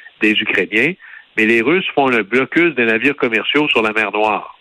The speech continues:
Alors, évidemment, qui empêche le, le, les, les, les vraquiers d'aller chercher le grain ukrainien. Et là, le plan du reste du monde,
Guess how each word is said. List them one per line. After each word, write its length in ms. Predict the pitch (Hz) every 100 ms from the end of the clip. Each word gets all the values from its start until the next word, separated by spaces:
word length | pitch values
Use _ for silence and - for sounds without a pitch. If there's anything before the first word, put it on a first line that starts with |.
| -
Alors, 220 | 80 80
évidemment, 520 | 85 98 101 113 156
qui 120 | 131
empêche 560 | 98 - 101 98 82 - - - -
le, 140 | - 87
le, 260 | 85 80
les, 220 | 78 87 82
les, 320 | 85 80 - - - _ _ -
les 120 | 98
vraquiers 640 | 92 104 104 - 113 127 151
d'aller 260 | 95 101
chercher 440 | - 110 - - 143
le 160 | 110
grain 240 | 98 113 135
ukrainien. 480 | 120 117 113 110 - - - -
Et 60 | 98
là, 120 | 139
le 140 | 165 117
plan 400 | - 123 151 151
du 180 | 110
reste 340 | 98 131 143 -
du 180 | 117 -
monde, 260 | 104 131